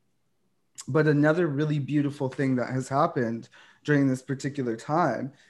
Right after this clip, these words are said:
is that, you know, I met a guy, um, and it was very unexpected that we would hit it off in the way that we have.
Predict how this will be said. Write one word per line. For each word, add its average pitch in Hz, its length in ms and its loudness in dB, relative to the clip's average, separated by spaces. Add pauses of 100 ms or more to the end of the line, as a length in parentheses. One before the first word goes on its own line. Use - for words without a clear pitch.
is 147 140 -4
that, 139 400 2
you 156 120 2
know, 131 200 2
I 151 120 2
met 160 200 4
a 165 60 6
guy, 135 440 2 (300)
um, 131 540 2 (260)
and 143 140 4
it 147 120 -2
was 135 200 -2
very 151 600 2
unexpected 139 920 0
that 120 200 -2
we 139 200 -2
would 127 420 0 (320)
hit 156 180 -2
it 139 120 2
off 147 300 4
in 131 60 2
the 127 80 2
way 123 180 -2
that 120 180 -4
we 123 140 -6
have. 127 460 -4